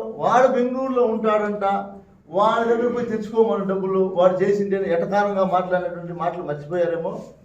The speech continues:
నాకు ఇప్పటికి కూడా గుర్తుంది. అప్పుడు ఒకసారి బిల్లు వస్తే వాళ్ళు నానా ఇబ్బందులు పెట్టి ఆ సబ్ కాంట్రాక్టర్కి బిల్లు ఇవ్వకపోవడం దుర్మార్గం కాదని అడుగుతా ఉన్నారు. తర్వాత మళ్ళీ రెండోసారి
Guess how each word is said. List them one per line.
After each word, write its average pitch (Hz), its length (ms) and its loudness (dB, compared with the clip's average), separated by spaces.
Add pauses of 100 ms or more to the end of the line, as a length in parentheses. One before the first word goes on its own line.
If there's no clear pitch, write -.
(220)
నాకు 175 220 -2
ఇప్పటికి 196 320 -6
కూడా 185 180 -2
గుర్తుంది. 170 440 -8 (1300)
అప్పుడు 247 360 2
ఒకసారి 240 380 4
బిల్లు 233 220 0
వస్తే 240 240 6 (920)
వాళ్ళు 226 320 6 (160)
నానా 247 320 4 (160)
ఇబ్బందులు 254 400 4
పెట్టి 240 260 -4 (560)
ఆ 196 40 6 (180)
సబ్ 196 240 2
కాంట్రాక్టర్కి 208 680 2
బిల్లు 214 200 -4
ఇవ్వకపోవడం 180 560 -2 (400)
దుర్మార్గం 226 520 4 (100)
కాదని 196 280 4
అడుగుతా 170 320 -4
ఉన్నారు. 131 240 -6 (560)
తర్వాత 277 340 8 (120)
మళ్ళీ 269 220 4
రెండోసారి 277 460 8